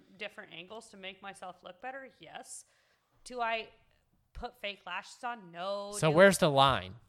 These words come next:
Speaker 2: Where's the, like,
Speaker 1: For me, it's different. I don't know. For every girl, it's different. I
Speaker 2: All right.
Speaker 1: don't, I have a different
Speaker 2: Well, men wanna know.
Speaker 1: I have a different take on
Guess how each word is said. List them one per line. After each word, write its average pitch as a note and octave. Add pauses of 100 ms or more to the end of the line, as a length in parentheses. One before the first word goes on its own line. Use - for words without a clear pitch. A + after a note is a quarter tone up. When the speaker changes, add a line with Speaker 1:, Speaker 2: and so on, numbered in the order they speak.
(100)
Speaker 2:
Where's B2+
the, G#2
like, G#2+ (240)
Speaker 1:
For F#4
me, F4
it's F#4
different. D#4
I A3+
don't C4
know. A3+
For A3
every A#3
girl, A#3
it's -
different. E3+ (440)
I A3
Speaker 2:
All A3+
right. C4+
Speaker 1:
don't, D4 (160)
I B3
have C#4
a A#3+
different A3+
Speaker 2:
Well, G2+
men A#2
wanna G#2+
know. F2 (160)
Speaker 1:
I C4+
have D#4
a C#4
different A3+
take G3+ (480)
on F#3+